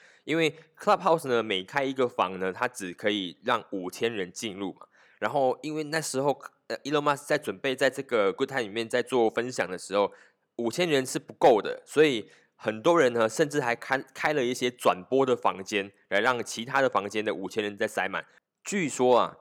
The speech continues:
他的那个分享呢，总共累积超过四万人在收听，所以因此呢，这个 Clubhouse 突然间就爆红，也大火起来。但是其实呢，Clubhouse 呢，是最早在二零二零年的六月的时候，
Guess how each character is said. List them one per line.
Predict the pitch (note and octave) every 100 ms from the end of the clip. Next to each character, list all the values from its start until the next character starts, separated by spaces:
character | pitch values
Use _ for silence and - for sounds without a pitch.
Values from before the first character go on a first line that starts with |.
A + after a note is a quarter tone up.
| _
他 | -
的 | C#3+ B2+ G#2+ F#2+ -
那 | C3+ C3+
个 | A2 F2+
分 | - B2+ C3+
享 | - F#2
呢， | E2 E2+
总 | G2+ F#2+
共 | C#3+ C3
累 | G2
积 | E2+ G#2
超 | A2 G#2+
过 | A2 G#2
四 | - D3+ B2
万 | A2 G#2+ F#2
人 | E2 D#2
在 | F2 G2 F2
收 | D#2+ F#2+ G2
听， | F#2+ F2 - _ -
所 | C3+
以 | B2 G#2 - _ -
因 | E3+
此 | G3 G#2
呢， | F#2+ F#2+
这 | F#2 D3
个 | C#3 A2+ G2 E2+
Clubhouse | - C3+ - A#2+
突 | - C3
然 | B2
间 | A2+ A2
就 | A#2+
爆 | G#2+ _ C3 G2
红， | F#2 F#2+
也 | F2
大 | - A2
火 | - E2
起 | E2 D#2+
来。 | - _ _ _ _
但 | - G3
是 |
其 | E3+ B2
实 | C#3 A2+
呢， | A2+ G#2 G2 G2+
Clubhouse | - D3+ C#3+ C#3+ A#2+
呢， | G2+ G2
是 | - C#3+ A#2 G2+ _
最 | E3+
早 | D3 F2+
在 | - A2+ -
二 | D3
零 | A#2 G#2
二 | C3+
零 | A#2+ G#2+
年 | F#2+
的 | F#2+
六 | A2+ D3
月 | B2+ A#2+
的 | G#2
时 | - F2+
候， | G2